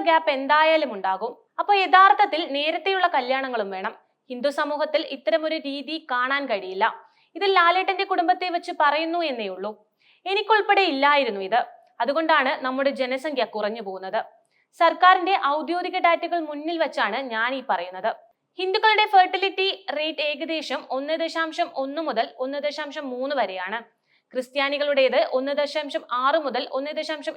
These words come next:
എട്ട് വരെയാണ്. മുസ്ലിങ്ങളുടെ ഫെർട്ടിലിറ്റി റേറ്റ് ഏകദേശം രണ്ട് ദശാംശം അഞ്ച് മുതൽ രണ്ട് ദശാംശം ഏഴ് വരെയാണ്. എല്ലാ സമൂഹങ്ങൾക്കും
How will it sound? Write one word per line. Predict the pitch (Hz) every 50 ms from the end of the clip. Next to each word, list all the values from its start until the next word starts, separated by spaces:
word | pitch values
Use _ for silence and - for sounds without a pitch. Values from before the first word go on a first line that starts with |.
| - 240
എട്ട് | 240 - - 302 262
വരെയാണ്. | 220 196 196 190 190 190 214 240 233 - _ _ - 330
മുസ്ലിങ്ങളുടെ | 370 359 392 392 440 427 440 440 440 440 427 403
ഫെർട്ടിലിറ്റി | 403 381 370 381 359 381 381 381 381 370 339 330
റേറ്റ് | 320 320 330 330 330 - - 302
ഏകദേശം | 302 302 311 330 320 311 - 330 320 320 311
രണ്ട് | 294 294 294 302 339 330
ദശാംശം | 339 320 339 339 330 320 320 339 320 - - 277
അഞ്ച് | 285 294 285 - 359 330
മുതൽ | 311 262 220 254 - - - _ _ _ _ 294
രണ്ട് | 302 311 311 349 330
ദശാംശം | 349 339 349 339 311 339 - - - 269 285
ഏഴ് | 294 320 320 330 269
വരെയാണ്. | 220 202 202 196 185 190 208 233 240 - _ _ _ _ _ _ _ _ -
എല്ലാ | 240 240 254 269 285 311 311 311
സമൂഹങ്ങൾക്കും | 330 302 294 320 311 330 339 330 330 320 320 320 339 339